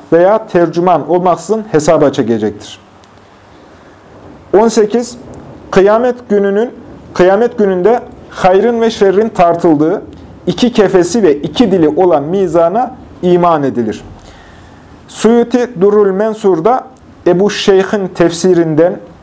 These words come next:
e, Kelbi yoluyla İbn Abbas radıyallahu anh'dan rivayet ediyor. Mizanın bir dil ve iki kefesi vardır. Ancak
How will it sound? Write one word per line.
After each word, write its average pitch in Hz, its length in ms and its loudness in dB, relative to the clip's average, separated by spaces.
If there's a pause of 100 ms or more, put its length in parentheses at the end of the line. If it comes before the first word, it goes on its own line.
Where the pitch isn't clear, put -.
(180)
e, 143 280 2
Kelbi 170 360 0
yoluyla 151 560 2
İbn 160 180 -6
Abbas 170 380 -2
radıyallahu 156 500 0
anh'dan 156 260 -4 (200)
rivayet 123 300 0
ediyor. 165 340 -2
Mizanın 165 720 -2
bir 180 240 -2
dil 202 160 0
ve 185 100 2
iki 175 200 -4
kefesi 156 400 0
vardır. 123 400 0 (800)
Ancak 196 420 0